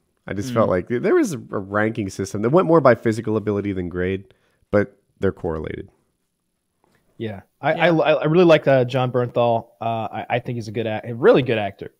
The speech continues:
Speaker 3: Uh, like, like, like, uh, like, he's a good actor in this Punisher show. It's got, he's got some depth as a character. You know, he has some real sad times and some real rageful moments where he loses control, and they'll,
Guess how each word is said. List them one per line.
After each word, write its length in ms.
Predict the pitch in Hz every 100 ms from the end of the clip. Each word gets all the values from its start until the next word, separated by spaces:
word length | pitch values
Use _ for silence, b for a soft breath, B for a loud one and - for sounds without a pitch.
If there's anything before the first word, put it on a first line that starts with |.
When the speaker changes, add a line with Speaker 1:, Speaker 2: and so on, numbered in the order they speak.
| _
Speaker 3:
Uh, 300 | 113 110 104 92
like, 180 | 107 107
like, 160 | 107
like, 220 | 104 104
uh, 140 | 107 92
like, 160 | 110 113
he's 160 | 147
a 40 | 151
good 120 | 104
actor 260 | 107 -
in 120 | 104 98
this 380 | 113 - - _ _
Punisher 380 | 127 160 165 104
show. 320 | - 101 92
It's 140 | 107 -
got, 120 | 131
he's 120 | 147
got 160 | 160 -
some 120 | 101
depth 340 | 113 117 -
as 100 | 107
a 60 | 85
character. 420 | 117 117 117 101
You 120 | 90
know, 100 | 92
he 80 | 120
has 120 | 123
some 120 | 113
real 140 | 117 107
sad 400 | - 104 107 107
times 480 | 110 110 117 120 107
and 100 | -
some 200 | 92 98
real 240 | 107 104 _ _ _ -
rageful 680 | 117 120 131 123 - 117 117
moments 400 | 117 120 127 -
where 100 | 117
he 80 | 117
loses 380 | 117 117 117 -
control, 680 | 104 - 110 110 117 120
and 140 | 107 98
they'll, 180 | 104